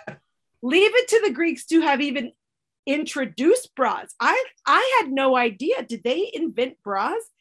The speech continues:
Here I was thinking they were the Togo group, but they're not these droop people. They're anti-droop. They're pro-drape,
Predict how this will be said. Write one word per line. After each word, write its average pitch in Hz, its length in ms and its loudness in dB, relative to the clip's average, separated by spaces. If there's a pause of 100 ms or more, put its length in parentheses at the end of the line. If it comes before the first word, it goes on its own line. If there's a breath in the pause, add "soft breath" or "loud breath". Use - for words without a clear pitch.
(100)
Here 403 340 0
I 330 260 0
was 233 300 0
thinking 262 340 -10
they 254 160 2
were 254 160 -2
the 214 120 -4
Togo 320 540 -2
group, 214 440 -6 (500 soft breath)
but 247 120 0
they're 330 180 2
not 320 400 0
these 254 400 -6
droop 226 340 -6
people. 233 340 -6
They're 220 240 -8
anti-droop. 294 760 -2 (480)
They're 240 120 -2
pro-drape, 240 880 -6